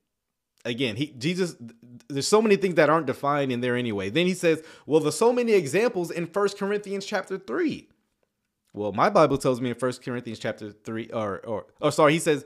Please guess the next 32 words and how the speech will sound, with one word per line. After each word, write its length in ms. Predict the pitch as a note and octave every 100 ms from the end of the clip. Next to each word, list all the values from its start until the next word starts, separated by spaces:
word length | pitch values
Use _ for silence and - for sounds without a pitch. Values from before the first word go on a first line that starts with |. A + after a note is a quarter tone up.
| -
there's 140 | - C#3+
so 140 | G#3+
many 160 | A3 G3
examples 420 | D3 F3 F3+ C#3+
in 100 | D3
First 320 | C#3+ E3 -
Corinthians. 680 | - D3+ A#3+ - A2 - - _ _ _ _
And 80 | B2+
I'm 140 | C#3 C3+
assuming 440 | - C4+ E4+ C4
he 140 | G3
means 340 | F3 D#3+ D3 B2
the, 140 | A#2+ -
uh, 140 | C3+
the 220 | A2+ A2+ G#2
talk 300 | - C3+ C3
about, 340 | A#2 A#2 - _
uh, 140 | A2 G#2
First 300 | - C3 -
Corinthians 400 | B2+ A#2 G#2 -
chapter 260 | G2+ E2+
three, 360 | - D3 G#2+ C#2 _ _ _ _ _ _ _ _ _ _
right? 300 | G2 A2 G#2 - _ _ _ -
And 120 | C3
we'll 160 | D#3+ F3
get 160 | D#3+
to 100 | D#3+
that 200 | C3+ A#2+
text 240 | - A#2 A#2+
in 120 | F#2+
a 40 |
second, 400 | - A#2+ G2+ B1+